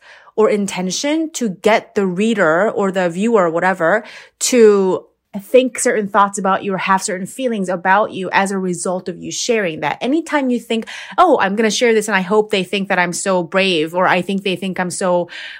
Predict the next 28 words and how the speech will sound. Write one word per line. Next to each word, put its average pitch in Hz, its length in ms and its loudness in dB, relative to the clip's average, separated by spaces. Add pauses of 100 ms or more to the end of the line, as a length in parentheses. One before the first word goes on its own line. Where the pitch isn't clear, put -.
whatever," 185 600 4
like, 175 240 0 (160)
real 196 440 4
and, 165 300 -4
and 180 100 0
relatable, 180 560 0
like, 165 260 -4
anytime 226 1080 -2
those 196 300 2
intentions 196 480 -4
creep 196 280 -8
in, 254 360 -2 (460)
um, 175 400 2 (240)
you 196 120 -4
gotta 170 580 4
just, 175 160 -8
like, 160 160 -4
watch 156 320 2
out. 143 140 2
It's - 100 -8
like, - 140 -2
"Oh, 233 240 2
okay, 170 320 -4 (160)
manipulative 175 880 -2
intention 151 600 -6
creeping 175 420 -4
in," 110 200 -8 (220)
right? 156 320 -2